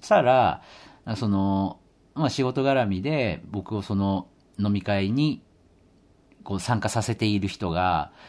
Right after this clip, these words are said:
「あ、もう全然盛り上がってないじゃないですか」みたいな、「ちゃんとなんかやってくださいよ」みたいなことを話しかけてきたんで、僕はたまたま、えー、たまたまね、たまたまこうイラッとしてカチンときちゃったんで、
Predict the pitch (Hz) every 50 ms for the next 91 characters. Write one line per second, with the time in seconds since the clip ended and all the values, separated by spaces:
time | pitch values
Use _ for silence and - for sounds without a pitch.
0 | - - - - - - - - 113 120 120 127 135 131 110 98 104 117 139 170
1 | 190 208 202 196 202 202 202 320 320 311 156 151 165 165 160 151 135 123 113 110
2 | 110 - - - 95 92 90 85 85 85 85 85 80 85 82 80 85 - 110 110
3 | 113 - 139 139 139 139 139 139 135 139 135 135 98 95 85 80 78 69 - -
4 | - - 104 - 127 135 135 147 160 143 127 143 117 98 101 101 101 98 87 85
5 | 95 98 - 110 123 98 98 107 95 - - 135 120 113 - - 127 110 98 95
6 | 80 - - 85 76 76 90 110 110 98 - - - - - - - - 120 120
7 | - 185 170 175 196 165 123 - 127 131 151 147 - 80 - - - _ _ -
8 | - 95 95 87 85 82 80 78 73 73 71 67 - - _ _ - _ - -
9 | 127 135 135 135 147 147 151 156 170 208 220 - - - 107 117 127 - 160 165
10 | 190 202 185 170 - 104 92 87 101 104 113 120 - - - 85 - - - 87
11 | 87 82 80 - - 85 - 104 98 95 90 82 - - 95 85 - 76 69 71
12 | 76 98 107 98 87 73 -